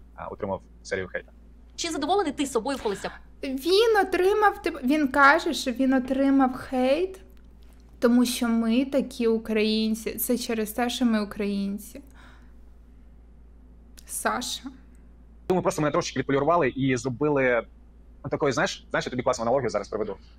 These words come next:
Speaker 1: Пам'ятаєш, в дитинстві, коли ми їли цукерки, вона солодка, та? Потім ти її надкусуєш, і там така кислинка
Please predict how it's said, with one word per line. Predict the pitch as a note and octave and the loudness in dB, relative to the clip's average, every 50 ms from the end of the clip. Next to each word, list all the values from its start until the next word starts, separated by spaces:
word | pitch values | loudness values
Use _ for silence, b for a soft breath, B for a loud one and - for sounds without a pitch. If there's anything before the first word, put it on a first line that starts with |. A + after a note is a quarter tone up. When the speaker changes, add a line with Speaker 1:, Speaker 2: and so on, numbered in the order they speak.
| - - - | -20 -14 -6
Speaker 1:
Пам'ятаєш, | - C3 C#3+ F#3 G#3 F#3 | -4 -2 0 0 0 0
в | C#3 | -2
дитинстві, | C#3+ D3 D3+ - - A#2 | -2 -4 -4 -4 -4 -4
коли | - A#2+ B2 | -2 -2 0
ми | B2 B2 A#2 | 0 0 0
їли | B2+ B2 A#2+ A#2 A2 | 0 0 2 0 0
цукерки, | - B2 - E3 F#3 F3+ A#2 G2+ | -2 -4 -2 -2 -2 -2 -2 -4
вона | A2 B2 C#3+ | -2 -2 -2
солодка, | - C#3 A#2 A2 G#2 - - | 0 0 0 0 -2 -4 -2
та? | - B2+ C#3+ | -2 -2 0
Потім | - B2+ - B2+ - | 0 -2 -4 -4 -4
ти | C3 | -2
її | B2+ C3 | -2 -2
надкусуєш, | C3+ C#3 - G#3+ - C3+ A2 A2+ | -2 -2 -4 -2 -2 -2 -4 -4
і | |
там | - - | -4 -4
така | D#3+ C#3+ D3 | -4 -4 -4
кислинка | - E3+ - C3 B2 A#2+ - A#2+ | -4 -4 -4 -2 -4 -4 -4 -6